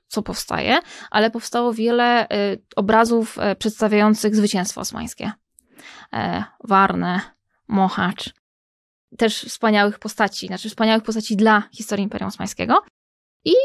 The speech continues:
niektóre z tych obrazów są d-, dostępne w Polsce w Muzeum Narodowym w Krakowie. Można je oglądać. Jest taką postacią w Turcji chyba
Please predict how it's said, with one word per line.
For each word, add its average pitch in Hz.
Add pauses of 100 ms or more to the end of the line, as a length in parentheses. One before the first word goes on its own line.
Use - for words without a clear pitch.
(160)
niektóre 349
z -
tych 294
obrazów 233
są 247
d-, 247
dostępne 220
w -
Polsce 202
w 262 (300)
Muzeum 220
Narodowym 202
w -
Krakowie. 285
Można 208
je 196
oglądać. - (460)
Jest 240
taką 277
postacią 262
w -
Turcji 277
chyba 226